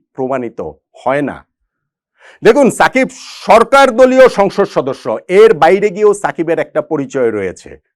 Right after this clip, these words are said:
তিনি ক্রিকেটার, তাকে ওইভাবেই সবাই বিবেচনা করে। আমি তারপরেও সবকিছুর পরও ক্রিকেটাররা যেহেতু হচ্ছে গিয়ে তারুণ্যের আইডল, তারা তারুণ্য তাদেরকে ফলো করে, এইরকম একটা তুমুল আন্দোলনের মধ্যে তাদের কাছ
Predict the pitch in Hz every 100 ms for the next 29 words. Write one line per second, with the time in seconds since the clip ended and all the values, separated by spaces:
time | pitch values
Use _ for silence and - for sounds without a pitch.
0 | _ 123 147 143 139 143 135 85 73 _
1 | - - 117 131 180 175 156 175 185 170
2 | 160 160 147 143 139 117 90 80 76 -
3 | - 147 185 233 262 - - 185 220 254
4 | 254 233 196 - 226 233 196 208 156 180
5 | 202 196 185 170 208 190 175 180 202 196
6 | 185 202 - 185 226 226 220 190 160 175
7 | 175 - 131 123 160 208 214 208 180 160
8 | 151 156 - 147 156 135 123 156 - 208
9 | 220 233 226 208 208 208 - 233 254 254
10 | 220 190 202 185 190 170 156 135 156 180
11 | 160 156 202 196 196 185